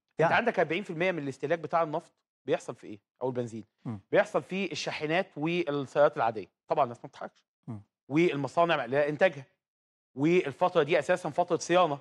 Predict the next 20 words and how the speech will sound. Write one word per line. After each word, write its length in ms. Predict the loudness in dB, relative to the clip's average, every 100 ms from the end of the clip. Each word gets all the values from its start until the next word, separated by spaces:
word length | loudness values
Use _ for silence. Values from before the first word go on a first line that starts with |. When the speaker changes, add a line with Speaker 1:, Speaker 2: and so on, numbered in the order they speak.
| -6
Speaker 2:
يعني 220 | -6 -6
أساسًا 260 | -4 -4 -2
بيبقى 220 | -4 -2
فيها 280 | 2 2 0
انخفاض 400 | -6 2 4 4
في 120 | 2
معدلات 340 | 0 2 2
الطلب. 300 | 0 0 0 -4 _ -14
Speaker 1:
مم. 140 | -12 -12 _ _
Speaker 2:
فالنتيجة 300 | -4 0 2
الطبيعية 480 | 2 4 4 4 4
إن 260 | 4 2 2
حصل 460 | 0 2 0 0 -2
إن 240 | 0 2
المعدلات 1120 | 0 0 -6 -6 -8 0 0 2 2 2 2
بدأت 280 | 2 0 0
تقل. 260 | 0 0 0 _ _ _ -8
الاتفاق 380 | -6 -2 4 4
اللي 140 | 6
عملوه 380 | 4 2 0 -2